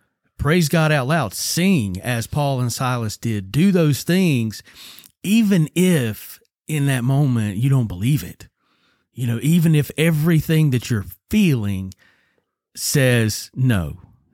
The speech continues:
no, this is, this is not the time for this." Go ahead and do that because it really is true that your feelings are the last thing to come around. And so go ahead and, and praise God, even when you don't feel like it.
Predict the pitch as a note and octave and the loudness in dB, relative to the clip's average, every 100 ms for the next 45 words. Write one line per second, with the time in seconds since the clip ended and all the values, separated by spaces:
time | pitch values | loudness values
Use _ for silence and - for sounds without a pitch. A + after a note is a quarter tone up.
0 | C3 A2+ E2 F#2 - B2 - A2+ B2 - | -2 0 -2 -6 -4 -2 0 -2 0 0
1 | A2+ B2+ A2+ A2 - A#2 A2 G2+ F#2+ F#2 | 0 2 0 -2 -4 0 0 -2 -6 -6
2 | F2 - - - _ - F3 D#3+ C#3 B2 | -8 -10 -20 -20 _ 0 2 4 4 2
3 | C#3 B2 G#2+ A2 A2 C3+ D#3 C3+ A#2+ D#3 | 2 2 0 -4 -2 0 2 2 2 2
4 | D3+ C#3 B2+ - C3+ B2+ A2 - G2+ C3+ | 4 4 2 2 2 2 0 -4 -4 -2
5 | B2+ A#2+ G#2 F2+ F2+ G2+ G2 G#2 G2 F#2 | 2 2 0 -2 -2 -2 -2 -2 -4 -2
6 | F#2+ F2 E2+ C#2+ - _ _ _ _ _ | -4 -4 -4 -8 -14 _ _ _ _ _
7 | G#2 G2 - G2+ F2+ F2 _ _ _ - | -8 -6 -4 -4 -4 -6 _ _ _ -8
8 | B2+ D3 C3 C3 B2+ A2+ G#2 A2 - A2 | -2 2 2 2 2 2 -2 -4 -6 -4
9 | G#2+ G2+ F#2+ - _ _ _ _ _ A2 | -2 -2 -4 -10 _ _ _ _ _ -8
10 | G2+ - C#3+ D3 A#2 - F#2 F2+ G2 F#3 | -6 -2 0 0 -2 -6 -10 -8 -2 2
11 | A#3 A3 G#3+ G#3 - B2+ G#2 F#2+ F2+ G2 | 4 4 4 2 0 -4 -6 -10 -10 -14